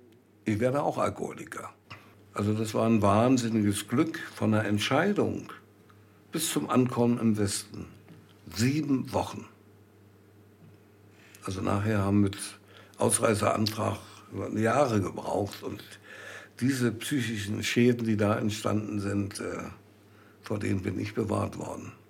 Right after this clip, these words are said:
Also der ganze Kontakt ist zustande gekommen durch ehemalige Mithäftlinge. Kontaktaufnahme, das heißt Kuriere, kamen dann rüber. Zuerst sollten wir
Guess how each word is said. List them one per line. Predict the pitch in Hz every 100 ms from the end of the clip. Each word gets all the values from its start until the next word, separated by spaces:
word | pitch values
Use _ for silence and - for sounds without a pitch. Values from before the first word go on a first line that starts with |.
| - -
Also | 123 117 123
der | 123 - 110
ganze | 117 135 135
Kontakt | - 110 110 139
ist | 113 107
zustande | 104 - 104 131
gekommen | 127 127 123
durch | 113 101
ehemalige | 117 107 101 104 101
Mithäftlinge. | 101 98 - - - - - - - - - - - - -
Kontaktaufnahme, | - 104 107 107 - 135 127 135 131 135 233 - - - -
das | - -
heißt | - - - - - - - -
Kuriere, | - 101 98 107 104 - - - - - - - - -
kamen | - - -
dann | -
rüber. | - - - - - - - _
Zuerst | - 113 113 117 -
sollten | 135 117 101 98
wir | 107 104 98